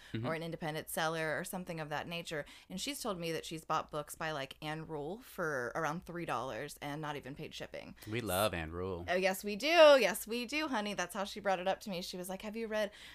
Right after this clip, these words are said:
Speaker 2: can't remember what it is she's reading, but I said, No, but I have read, uh, "Oh, The Stranger Beside Me." And I, I didn't even finish my sentence. She was like, "You read The Stranger Beside Me, didn't you?" And I'm like, "You are just <laughs> too into books for me."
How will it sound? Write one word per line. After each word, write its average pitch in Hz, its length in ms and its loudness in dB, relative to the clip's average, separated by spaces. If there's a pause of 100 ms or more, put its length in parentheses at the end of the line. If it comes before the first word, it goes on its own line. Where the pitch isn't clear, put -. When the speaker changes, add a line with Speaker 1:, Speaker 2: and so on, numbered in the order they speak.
(120)
Speaker 2:
can't 190 180 -2
remember 208 160 -2
what 196 120 2
it 175 100 0
is 165 100 -4
she's 165 260 -6
reading, 156 320 -2
but 151 120 -4
I 151 100 0
said, 147 360 -6
No, 170 200 -2
but 160 120 -2
I 156 80 0
have 170 360 -6
read, 147 260 -2
uh, 98 340 -4 (1300)
"Oh, 147 420 -2 (100)
The 175 60 -8
Stranger 160 380 -2
Beside 156 400 -4
Me." 147 160 -6
And 143 160 -4
I, 170 60 -2 (200)
I 214 160 6
didn't 294 240 0
even 226 200 0
finish 185 360 -2
my 165 140 0
sentence. 165 340 -2
She 190 60 -4
was 165 100 -2
like, 160 160 -4
"You 180 80 2
read 165 120 4
The 160 40 -6
Stranger 156 280 -2
Beside 151 300 -6
Me, 143 80 -6
didn't 131 240 -6
you?" 120 120 -4
And 139 100 -2
I'm 160 60 -4
like, 175 160 -6
"You 339 240 6
are 339 100 10
just - 600 12 (140)
<laughs> - 140 0
too 285 240 12
into 262 160 12
books 220 220 8
for 240 100 6
me." 175 180 4